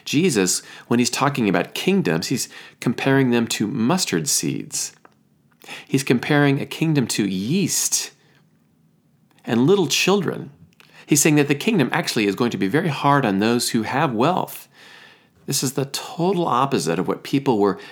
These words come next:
expecting or the image that people had of what kingdoms were.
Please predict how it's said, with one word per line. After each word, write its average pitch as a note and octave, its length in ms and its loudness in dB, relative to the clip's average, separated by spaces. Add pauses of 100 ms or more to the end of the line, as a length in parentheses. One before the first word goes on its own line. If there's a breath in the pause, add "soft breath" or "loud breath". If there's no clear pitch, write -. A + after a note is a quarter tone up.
(100)
expecting D2+ 920 -2 (540 loud breath)
or G#2+ 560 2
the G#2+ 100 -2
image E3 420 2
that F#2 160 -2
people G#2+ 280 -4
had F2+ 400 0
of G#2+ 180 -2
what A2+ 220 -4
kingdoms G#2 640 -2
were. A2 520 -2